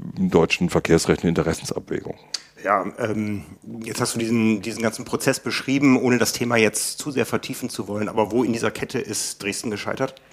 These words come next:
Speaker 1: <laughs> Äh, pf, final an der Genehmigung.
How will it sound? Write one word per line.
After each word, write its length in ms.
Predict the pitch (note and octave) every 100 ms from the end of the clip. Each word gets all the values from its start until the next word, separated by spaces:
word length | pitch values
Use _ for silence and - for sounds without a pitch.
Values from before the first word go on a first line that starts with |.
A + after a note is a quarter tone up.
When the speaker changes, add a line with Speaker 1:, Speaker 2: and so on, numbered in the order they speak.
| _ - - -
Speaker 1:
<laughs> 140 | F#3 - - F#3+ C#3+ - _ _ _ - - - - - - - - - - - - - - - -
Äh, 60 | G2+
pf, 460 | D2+ - - - G2+ E2+
final 400 | - G2+ G2 G#2
an 100 | F2
der 80 |
Genehmigung. 600 | E2+ E2+ F2 F#2+ E2+ D2